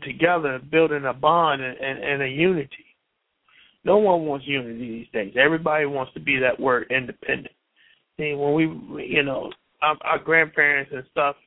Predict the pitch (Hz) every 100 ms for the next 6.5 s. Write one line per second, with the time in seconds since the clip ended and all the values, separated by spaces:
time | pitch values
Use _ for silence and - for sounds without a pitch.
0 | _ _ _ _ 160 156 147 151 143 165
1 | 160 151 151 139 135 - - - _ _
2 | _ _ _ _ _ - 143 135 127 143
3 | 143 - 160 139 120 - 147 190 165 147
4 | - 151 143 135 135 - - 147 135 139
5 | 131 139 135 123 - 151 135 147 156 143
6 | 135 131 127 127 120